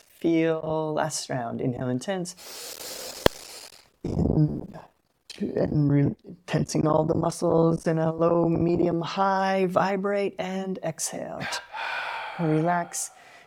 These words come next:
release, feel, just letting all of that tension dissolve.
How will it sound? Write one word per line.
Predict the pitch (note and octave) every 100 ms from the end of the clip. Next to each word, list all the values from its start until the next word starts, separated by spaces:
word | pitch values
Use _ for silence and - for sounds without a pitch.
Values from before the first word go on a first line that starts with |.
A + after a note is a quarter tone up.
| -
release, | C3+ C#3 D3+ E3 D3+ -
feel, | - D#3 D#3 C#3 C3 A#2
just | C3+ -
letting | C#3 C3+ C3
all | - D3 C#3+ C#3+ C3+
of | B2
that | B2 B2 A#2
tension | - - C#3 C#3 - B2+ B2
dissolve. | A#2+ G#2+ C3+ C3+ C3+ C3+ C3 B2+